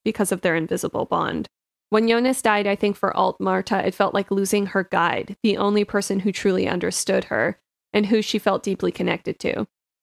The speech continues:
While she was pushed to let go of Jonas and kill him, she found it difficult. Adult Alt Marta slash Aoife may have seemed like she hated Jonas slash Adam,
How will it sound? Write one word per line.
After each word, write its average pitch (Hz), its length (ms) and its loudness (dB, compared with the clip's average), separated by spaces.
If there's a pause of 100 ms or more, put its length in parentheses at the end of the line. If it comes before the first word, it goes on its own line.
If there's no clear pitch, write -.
(280)
While 208 140 2
she 226 140 0
was 220 160 0
pushed 262 280 0
to 254 60 -2
let 220 180 0
go 208 120 4
of 190 140 0
Jonas 190 440 0
and 180 240 -2
kill 190 220 0
him, 185 380 -2
she - 180 -4
found 196 260 0
it - 120 -6
difficult. 185 560 -2 (440)
Adult 214 480 2 (100)
Alt 202 440 0
Marta 190 580 0 (260)
slash - 380 0
Aoife 202 480 0 (440)
may 226 160 4
have 226 160 0
seemed 226 260 2
like 208 140 -2
she 208 160 0
hated 208 360 2
Jonas - 420 -2 (140)
slash 180 360 -2
Adam, 196 420 -2